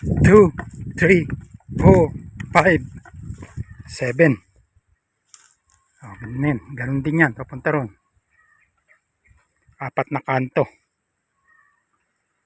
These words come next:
Tapos net na. O, di ba? Di ba? Okay?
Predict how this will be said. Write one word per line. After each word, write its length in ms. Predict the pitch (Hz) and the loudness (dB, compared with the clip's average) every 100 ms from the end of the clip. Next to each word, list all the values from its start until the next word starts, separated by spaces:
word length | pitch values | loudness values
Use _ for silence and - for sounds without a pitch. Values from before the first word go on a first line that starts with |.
| _ _ _ _ _ _ _ _ | _ _ _ _ _ _ _ _
Tapos 480 | - 113 147 131 - | -10 -6 -2 -2 0
net 240 | 131 - | -2 0
na. 160 | 151 143 - _ _ _ _ _ _ _ _ _ _ - _ - - - - _ _ - _ _ - - | 0 0 -2 _ _ _ _ _ _ _ _ _ _ -20 _ -20 -20 -20 -20 _ _ -20 _ _ -20 -20
O, 120 | 101 101 | -20 -12
di 40 | |
ba? 160 | 123 160 - _ _ _ _ _ _ _ _ _ - | 0 0 -2 _ _ _ _ _ _ _ _ _ -18
Di 80 | 170 | -4
ba? 200 | 165 190 | 2 2
Okay? 240 | 160 196 | 2 0